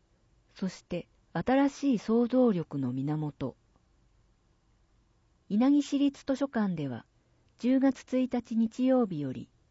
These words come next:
図書館全館を巡回する展示会を実施します。そこで、前号に続き、本展示会で取り扱う資料の中から、その一部をご紹介していきます。展示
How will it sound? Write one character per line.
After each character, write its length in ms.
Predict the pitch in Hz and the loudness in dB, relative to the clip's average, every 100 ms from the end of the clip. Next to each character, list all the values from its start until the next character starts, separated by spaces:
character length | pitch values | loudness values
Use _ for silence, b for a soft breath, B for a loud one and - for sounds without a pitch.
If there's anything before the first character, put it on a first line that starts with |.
| _ _ _ _ | _ _ _ _
図 80 | 208 | -4
書 140 | 277 294 | -4 0
館 260 | 262 180 | 2 2
全 260 | 208 294 285 | 4 4 4
館 260 | 247 202 | 2 2
を 80 | 165 | 0
巡 220 | 156 190 | -2 -4
回 260 | 196 202 190 | -2 -2 -2
す 140 | - | -4
る 100 | 180 | -8
展 240 | - 202 202 | -2 0 0
示 100 | 220 | -4
会 280 | 170 156 139 | -6 -4 -6
を 80 | |
実 140 | 131 139 | -8 -12
施 200 | - 147 | -12 -12
し 140 | 147 | -4
ま 180 | 143 139 | -4 -4
す。 220 | - _ _ _ _ _ _ _ _ _ _ | -8 _ _ _ _ _ _ _ _ _ _
そ 140 | - 226 | -8 -2
こ 140 | 247 | 0
で、 180 | 247 - _ _ - | 0 -2 _ _ -4
前 160 | 311 311 | 0 4
号 240 | 240 175 | 4 2
に 140 | 156 | -2
続 260 | - 160 156 | -6 -10 -10
き、 260 | - 143 - _ _ _ _ | -8 -12 -12 _ _ _ _
本 260 | - 320 294 | -4 0 0
展 280 | - 247 240 | 2 2 2
示 100 | 254 | -2
会 240 | 202 180 | -4 -4
で 100 | 151 | -6
取 220 | - 170 | -6 -4
り 80 | 190 | -2
扱 340 | 185 - - 185 | -4 -6 -6 -4
う 60 | |
資 160 | 185 220 | -4 0
料 220 | 214 180 | 0 0
の 100 | 156 | -2
中 240 | 147 139 131 | -4 -8 -10
か 140 | 117 | -8
ら、 140 | 110 - _ _ _ | -10 -12 _ _ _
そ 140 | - | 0
の 140 | 233 254 | 2 4
一 260 | 247 311 | 2 -2
部 160 | 277 226 | 0 0
を 60 | 156 | 0
ご 120 | 151 | -6
紹 240 | - 185 | -4 -4
介 240 | - 175 165 | -4 -4 -6
し 100 | - | -6
て 120 | 160 | -8
い 80 | 156 | -6
き 140 | 147 | -6
ま 160 | 147 151 | -6 -8
す。 240 | - _ _ _ _ _ _ _ _ _ _ _ _ _ _ _ _ _ _ | -14 _ _ _ _ _ _ _ _ _ _ _ _ _ _ _ _ _ _
展 280 | 262 269 | 4 6
示 100 | 262 | 4